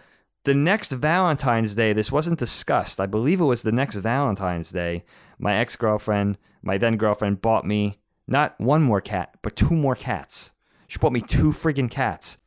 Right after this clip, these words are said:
Now, I had three cats over two Valentine's Days. <laughs> And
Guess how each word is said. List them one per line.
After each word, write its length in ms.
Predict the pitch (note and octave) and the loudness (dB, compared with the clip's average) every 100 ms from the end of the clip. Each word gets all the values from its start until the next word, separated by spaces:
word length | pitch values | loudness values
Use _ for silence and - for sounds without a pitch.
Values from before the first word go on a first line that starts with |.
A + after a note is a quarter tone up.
| _ _ | _ _
Now, 160 | - D#3 | 2 4
I 80 | D#3 | 4
had 180 | D#3+ C3+ | 2 0
three 320 | C3+ D#3+ F3 | 2 2 2
cats 460 | - D#3 A2 - | 0 0 0 -4
over 240 | - A#2 G#2+ | -4 -2 -2
two 240 | - D3 | -2 0
Valentine's 680 | C3+ A#2+ A#2+ G#2+ F2+ D#2 D#2 | 2 2 0 -2 -4 -6 -8
Days. 360 | E2+ D2+ D#2 - - | -8 -8 -10 -10 -2
<laughs> 140 | F#4 - _ - _ _ _ _ _ _ _ _ _ _ | -2 -4 _ -20 _ _ _ _ _ _ _ _ _ _
And 480 | C3 C3 B2 B2 G#2+ | 0 2 2 0 -2